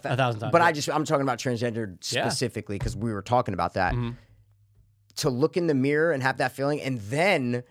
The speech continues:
Speaker 1: when you're like, "All right, cool, I'm gonna come out," then all of a sudden people are looking at you more
Speaker 2: Yeah.
Speaker 1: than before.
Speaker 2: Yep.
Speaker 1: Right? People
Speaker 2: Yep.
Speaker 1: are like, "Oh my God, what? Like, this is not, not us,
Speaker 2: Yeah.
Speaker 1: not whatever." But
Speaker 2: Totally
Speaker 1: you
Speaker 2: fine.
Speaker 1: gotta admit that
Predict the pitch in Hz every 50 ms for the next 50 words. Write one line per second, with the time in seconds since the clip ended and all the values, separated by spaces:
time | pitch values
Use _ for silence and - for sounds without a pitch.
0 | _ - 110 123 123 117 120 - 131 139 123 120 - - 147 131 120 110 110 107
1 | 101 127 127 131 117 - - 139 131 131 127 131 127 - _ _ _ _ - 98
2 | 104 165 185 208 202 190 180 160 147 - 170 151 143 156 139 151 147 147 147 147
3 | 151 151 151 143 135 - 165 156 135 131 131 151 202 247 247 190 156 151 156 160
4 | 160 - 113 98 92 - 196 214 208 226 220 - - - 214 285 320 240 - -
5 | - - 123 113 110 110 120 - - 135 175 214 277 - - - 180 185 117 180
6 | 165 147 135 143 165 165 156 160 165 160 147 123 117 117 143 143 139 127 - 117
7 | 120 113 - - 131 123 - - 123 120 110 104 - - - 127 127 147 165 160
8 | - - 127 160 170 - - 196 226 208 185 - - - 139 139 147 - - 123
9 | 147 185 190 151 120 117 147 - - - - - 185 156 127 147 - 104 110 160
10 | 156 170 180 180 170 165 139 147 170 180 - - 143 135 127 120 - -